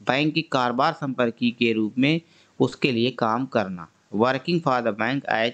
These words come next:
its business correspondent। यहाँ पे सबसे पहले आप क्वेश्चन को समझिए, क्वेश्चन क्या कह रहा है। क्वेश्चन कह रहा है कि लेन देन के आधार पर बैंक और ग्राहक के बीच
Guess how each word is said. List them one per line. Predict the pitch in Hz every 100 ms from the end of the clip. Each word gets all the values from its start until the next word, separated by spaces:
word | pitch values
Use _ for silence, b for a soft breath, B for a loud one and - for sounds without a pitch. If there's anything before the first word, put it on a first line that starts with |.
| - 131
its | 139
business | 101 90 101 113 127
correspondent। | - 107 104 - 101 92 87 - _ B B B 113
यहाँ | 123 139 175
पे | 180
सबसे | 170 160 165
पहले | 165 165
आप | 160 -
क्वेश्चन | 151 139 156
को | 151 170
समझिए, | - 131 113 98 117 117 - _ _ -
क्वेश्चन | 143 139 170 175 165
क्या | 147 151 160
कह | 160 147 151
रहा | 139 113 117 107
है। | 92 85 _ _ -
क्वेश्चन | 135 - 190
कह | 180 170
रहा | 160 156 160
है | 185
कि | 190
लेन | 156 131 147 180
देन | 180 175
के | 175 170 -
आधार | 135 127 123 123 -
पर | 160
बैंक | 139 135 135 147
और | 156
ग्राहक | 120 113 117 - 190 -
के | 139
बीच | 117